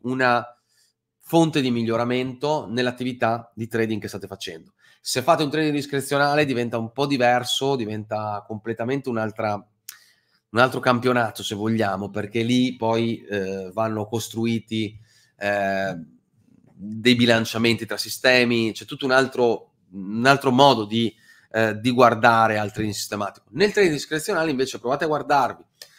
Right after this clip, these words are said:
cercate di farvi delle statistiche di quello che state facendo, cercate di capire e quindi guardare proprio i dati, quando perdete, quanto perdete, quando guadagnate, quanto guadagnate e quante volte guadagnate.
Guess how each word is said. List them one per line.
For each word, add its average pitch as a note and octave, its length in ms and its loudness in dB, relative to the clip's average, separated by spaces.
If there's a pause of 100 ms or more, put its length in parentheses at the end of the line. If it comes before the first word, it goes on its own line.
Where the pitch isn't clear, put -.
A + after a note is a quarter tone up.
(160)
cercate A#2+ 360 -6
di D3 100 -2
farvi C3 280 -4
delle A#2 180 -4
statistiche A#2+ 520 -6
di G2+ 60 -6
quello G#2 140 -6
che G2+ 60 -10
state G2+ 160 -12
facendo, D#3 760 -2 (400)
cercate F3+ 320 2
di D3 120 0
capire D3 680 2 (360)
e A#2 120 -10
quindi E3 280 -6
guardare F3+ 380 2
proprio C#3+ 240 -4
i - 20 -6
dati, B2+ 560 0
quando G3 580 0
perdete, C#3+ 600 0
quanto D3 340 -2
perdete, C3+ 580 -4
quando C#3+ 460 -2
guadagnate, B2+ 540 -2
quanto A2 260 -8
guadagnate F#3 640 0
e - 220 -4 (120)
quante G#3 420 2
volte F3 380 2
guadagnate. A2 640 -6